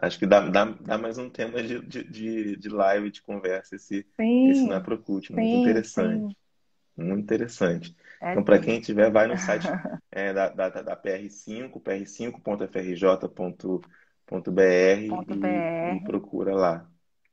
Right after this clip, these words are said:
Speaker 1: Tá bom?
Speaker 2: Aí, tem o arroba também, que a Marise colocou
Speaker 1: Arroba
Speaker 2: aí,
Speaker 1: aqui
Speaker 2: ó, no
Speaker 1: também,
Speaker 2: Instagram
Speaker 1: é,
Speaker 2: do naprocult.
Speaker 1: naprocult, o Instagram
Speaker 2: Isso,
Speaker 1: também.
Speaker 2: naprocult underline U F R J.
Speaker 1: Jota.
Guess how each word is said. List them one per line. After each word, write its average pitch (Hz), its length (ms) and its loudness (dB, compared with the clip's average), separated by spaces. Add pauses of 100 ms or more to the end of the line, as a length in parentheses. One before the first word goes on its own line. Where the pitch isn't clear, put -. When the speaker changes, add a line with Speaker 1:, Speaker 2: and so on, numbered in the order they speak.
(520)
Speaker 1:
Tá - 60 -18
bom? - 80 -16
Speaker 2:
Aí, 214 280 8
tem 226 220 6
o 233 100 12
arroba 233 400 8
também, 208 400 8
que 220 100 0
a 208 60 6
Marise 202 400 4
colocou 202 220 4
Speaker 1:
Arroba 208 240 4
Speaker 2:
aí, 180 160 4
Speaker 1:
aqui - 100 0
Speaker 2:
ó, - 40 0
no - 20 -2
Speaker 1:
também, 196 160 0
Speaker 2:
Instagram 190 460 2
Speaker 1:
é, 185 40 -4
Speaker 2:
do 185 100 -2
naprocult. 196 320 2
Speaker 1:
naprocult, 104 680 -4
o 98 80 -8
Instagram 98 420 2
Speaker 2:
Isso, - 120 -8
Speaker 1:
também. 202 180 4
Speaker 2:
naprocult 226 520 -2
underline 220 680 6
U 220 100 6
F 214 180 4
R 220 160 0
J. - 300 -2 (640)
Speaker 1:
Jota. - 420 -10